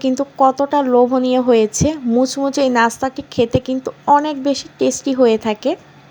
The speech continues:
ছোট বড় সবাই খুবই কিন্তু পছন্দ করবে এই নাস্তাটি। আপনি চাইলে কিন্তু মেহমানদেরও তৈরি করে দিতে পারেন ঝটপট এই নাস্তাটি।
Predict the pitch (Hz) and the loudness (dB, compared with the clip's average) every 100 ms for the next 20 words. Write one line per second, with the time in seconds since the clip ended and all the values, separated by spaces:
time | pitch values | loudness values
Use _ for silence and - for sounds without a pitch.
0 | - - - - - - _ _ _ - | -20 -20 -20 -20 -20 -20 _ _ _ -6
1 | - 311 320 311 311 311 285 294 302 - | -4 0 2 2 2 0 -2 -2 -4 -2
2 | 302 302 302 277 285 277 262 233 269 254 | 0 0 -2 -4 -4 0 0 0 -4 -4
3 | 247 247 247 - 254 233 226 220 247 233 | -2 0 -2 0 0 2 0 -2 -6 -4
4 | 302 415 - - - - 247 277 277 269 | -4 -4 -6 -20 -10 -4 -4 -4 -2 0
5 | 254 262 269 262 262 392 453 302 240 240 | 2 0 -2 -4 -2 -4 -4 -8 -2 0
6 | 247 240 240 254 349 - 269 240 247 240 | 2 2 2 0 0 2 2 4 4 2
7 | 233 226 240 254 285 277 285 294 - 285 | 0 -2 0 0 -2 -2 -2 -2 -2 -4
8 | - 247 240 226 208 240 226 | 0 0 2 0 0 -4 -2